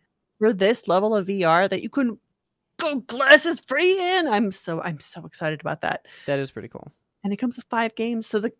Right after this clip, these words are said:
Speaker 1: the games that it comes with are actually, they sound pretty neat. Um,
Speaker 2: Okay.
Speaker 1: it's, like, basic level games. They give you one of each kind of different genres.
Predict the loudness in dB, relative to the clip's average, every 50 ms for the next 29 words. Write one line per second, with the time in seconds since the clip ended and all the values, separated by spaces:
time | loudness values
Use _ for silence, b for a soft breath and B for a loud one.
0 | _ -8 -6 -4 -4 -4 -4 -6 -4 -4 -4 -4 -2 -2 -2 0 0 0 0 0
1 | 0 0 0 0 -2 -4 -4 -2 -2 -2 -2 -2 -4 -4 -4 -2 -2 -4 -4 -6
2 | -8 -8 -10 -12 -6 -2 0 2 2 2 0 -4 -6 -8 -12 -16 -14 -12 -12 -12
3 | -12 -14 _ _ _ _ _ 0 0 0 2 2 0 0 -2 -6 -20 _ _ _
4 | _ _ _ _ _ _ _ _ 0 2 2 2 0 -2 -2 0 0 0 0 0
5 | -2 -4 -4 -4 -4 -4 -4 -4 -4 -2 -2 0 0 0 0 0 -2 -2 -2 -2
6 | -2 0 0 0 -2 -4 -6 -6 -6 -4 -4 -4 -4 -4 -2 -2 -2 -2 -4 -4
7 | -6 -6 -6 -8